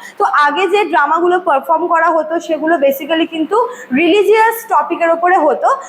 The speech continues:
তারপর মডার্ন যে এজ, তখন কিন্তু সেকুলার ড্রামাগুলো পারফর্ম করা হতো। তো ইন্টারলিউডটা কিন্তু এই দুই টাইপের ড্রামার মধ্যে একটা সেতু, একটা ব্রিজের কাজ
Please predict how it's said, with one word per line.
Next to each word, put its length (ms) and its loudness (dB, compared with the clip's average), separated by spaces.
তারপর 360 2
মডার্ন 500 2
যে 100 0
এজ, 320 0
তখন 320 0
কিন্তু 260 2
সেকুলার 600 2
ড্রামাগুলো 460 0
পারফর্ম 400 0
করা 200 2
হতো। 320 0
তো 80 0
ইন্টারলিউডটা 680 2
কিন্তু 380 2
এই 220 0
দুই 260 2
টাইপের 440 0
ড্রামার 360 0
মধ্যে 300 0
একটা 400 0
সেতু, 460 0
একটা 220 0
ব্রিজের 500 0
কাজ 200 0